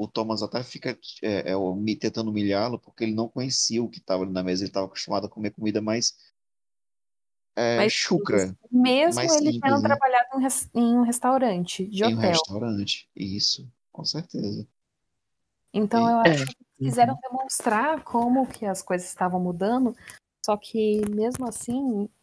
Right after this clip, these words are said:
Speaker 2: a, pras
Speaker 1: Sabe, eu
Speaker 2: camadas mais ricas, talvez ainda, é, elas estavam mudando e voltando com o desperdício de sempre.
Speaker 1: Sim.
Speaker 2: Assim, pode ser só uma percepção minha com relação à série. Pode não ser a intenção do roteiro de se construir, o que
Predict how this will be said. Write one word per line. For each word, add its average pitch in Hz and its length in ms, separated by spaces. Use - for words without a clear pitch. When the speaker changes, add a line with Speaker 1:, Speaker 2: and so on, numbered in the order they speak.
Speaker 2:
a, 196 300
pras 196 260
Speaker 1:
Sabe, 202 180
eu 196 80
Speaker 2:
camadas 190 260
mais 190 320
ricas, 226 280
talvez 208 560
ainda, 226 420
é, 196 200
elas 202 160
estavam 220 260
mudando 220 480
e 262 80
voltando 262 460
com 262 200
o 269 60
desperdício 254 640
de 269 100
sempre. 226 600
Speaker 1:
Sim. 98 320
Speaker 2:
Assim, 240 400
pode 208 240
ser 226 80
só 226 140
uma 226 120
percepção 247 520
minha 247 320
com 247 100
relação 240 460
à 254 60
série. 180 540
Pode 185 260
não 185 140
ser 202 160
a 196 40
intenção 202 460
do 185 80
roteiro 190 380
de 180 100
se 208 140
construir, 202 760
o - 80
que - 240